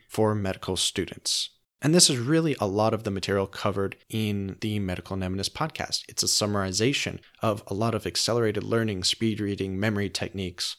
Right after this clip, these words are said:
and we'll give more in-depth strategies and charts and tables within the book that you can follow to start implementing these yourselves. It can be very difficult just listening to a podcast and trying to train with them,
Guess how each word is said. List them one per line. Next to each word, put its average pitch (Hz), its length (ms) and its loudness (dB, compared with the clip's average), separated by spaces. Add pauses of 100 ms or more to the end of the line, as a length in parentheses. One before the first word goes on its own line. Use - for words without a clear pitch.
(160)
and 131 100 4
we'll 127 120 4
give 175 260 4
more 123 340 6 (120)
in-depth 143 380 2
strategies 101 840 0
and 95 160 -6
charts 104 500 2
and 92 140 -6
tables 110 640 0
within 120 380 0
the 107 80 0
book 98 300 -2 (200)
that 117 80 2
you 123 160 0
can 120 160 -2
follow 113 400 2
to - 100 2
start - 260 0
implementing 110 520 -2
these 98 320 -2
yourselves. - 520 -2 (220)
It - 80 0
can 160 140 0
be 160 100 6
very 147 220 4
difficult 123 420 0
just 104 220 -2
listening 101 300 0
to - 120 -4
a 95 40 0
podcast 113 600 -2 (240)
and 98 140 -4
trying 95 380 -2
to - 180 -2
train 113 380 -2
with - 160 -8
them, - 200 -6